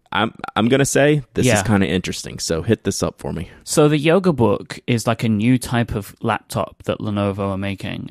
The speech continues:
Speaker 2: and it's, it kind of builds on some stuff they've done with dual screen tablets and stuff. So it
Speaker 1: Mm.
Speaker 2: is a touch screen on one side, and it can either run Chrome or Windows. And then the bottom part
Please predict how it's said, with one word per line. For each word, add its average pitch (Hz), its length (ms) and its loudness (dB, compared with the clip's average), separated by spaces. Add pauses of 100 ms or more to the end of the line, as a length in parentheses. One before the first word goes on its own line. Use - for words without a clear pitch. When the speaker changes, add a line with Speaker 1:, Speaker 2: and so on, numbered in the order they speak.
Speaker 2:
and 101 480 -6 (720)
it's, - 380 -4 (300)
it 110 180 -8
kind 151 240 2
of 127 120 -2
builds 135 340 4
on 123 100 4
some 117 160 -4
stuff 110 260 -2
they've 113 160 0
done 113 180 0
with 104 120 -2
dual 110 160 -4
screen 107 240 -4
tablets 104 460 -4
and 156 100 -2
stuff. 180 320 -2 (420)
So 123 200 0
it - 80 0
Speaker 1:
Mm. - 100 2
Speaker 2:
is 117 140 -2
a 123 80 4
touch - 300 0
screen 143 440 2 (560)
on 117 160 4
one 107 180 0
side, 98 460 -2
and 107 140 -2
it 95 100 -4
can 113 160 -2
either 110 220 0
run 104 480 0
Chrome 127 640 2
or 110 300 4
Windows. 104 640 0 (680)
And 120 220 4
then 120 200 6
the 113 100 0
bottom 131 420 2
part 101 480 -4